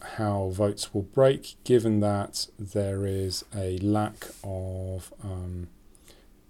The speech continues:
sufficient clear water between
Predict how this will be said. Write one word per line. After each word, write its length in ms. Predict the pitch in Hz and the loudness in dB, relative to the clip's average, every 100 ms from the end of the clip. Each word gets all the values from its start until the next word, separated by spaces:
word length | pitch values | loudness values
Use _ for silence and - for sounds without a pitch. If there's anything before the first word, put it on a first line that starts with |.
| - | -12
sufficient 800 | - 113 - 170 160 131 117 - - | -4 -4 6 6 6 2 -2 -4 -10
clear 340 | - 139 120 | 0 6 8
water 560 | 110 117 131 135 - 107 | 8 10 10 10 6 0
between 840 | 104 95 - 110 107 104 104 101 | 0 -6 -4 0 2 4 2 0